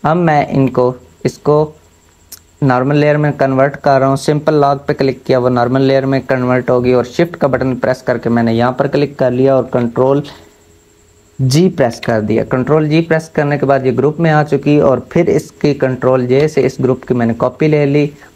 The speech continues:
Copy लेने के बाद फिर मैंने control ई से इस group को merge कर लिया। Merge करने के बाद अब हम क्या करेंगे?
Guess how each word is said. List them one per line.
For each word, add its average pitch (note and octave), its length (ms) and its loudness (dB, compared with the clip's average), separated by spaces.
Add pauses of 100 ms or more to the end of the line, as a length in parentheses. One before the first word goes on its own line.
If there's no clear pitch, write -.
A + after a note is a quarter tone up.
Copy D#3+ 280 0
लेने E3 220 0
के C#3+ 100 -2
बाद C#3 220 2 (100)
फिर E3 120 2
मैंने D3 240 2
control C3 520 0
ई C#3+ 140 2
से C#3 160 -2
इस C3+ 160 -4
group C3+ 240 -2
को - 140 -4
merge C#3+ 300 0
कर D#3 180 0
लिया। C#3+ 240 0
Merge D#3 340 0
करने D3 280 -2
के C#3 160 0
बाद A#2+ 380 0 (280)
अब F#3+ 220 2
हम C3+ 280 0
क्या A2+ 240 2
करेंगे? G2+ 440 -6